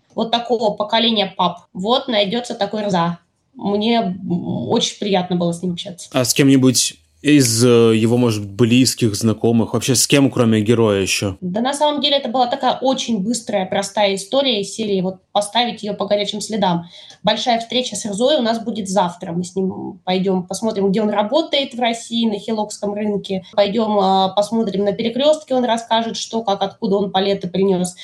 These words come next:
Speaker 1: Семья его находится в Азербайджане дома.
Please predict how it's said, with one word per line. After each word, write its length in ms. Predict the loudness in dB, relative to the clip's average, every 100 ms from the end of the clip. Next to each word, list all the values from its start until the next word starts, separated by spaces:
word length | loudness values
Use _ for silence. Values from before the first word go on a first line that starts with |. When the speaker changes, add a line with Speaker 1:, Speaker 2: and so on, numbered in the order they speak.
| -14
Speaker 1:
Семья 320 | -2 2 4
его 240 | 4 2 0
находится 1400 | 0 -4 -4 -2 -2 -8 -8 -2 0 2 2 2 2 0
в 80 |
Азербайджане 680 | -2 -4 -4 -2 2 2 0
дома. 460 | -2 0 0 -2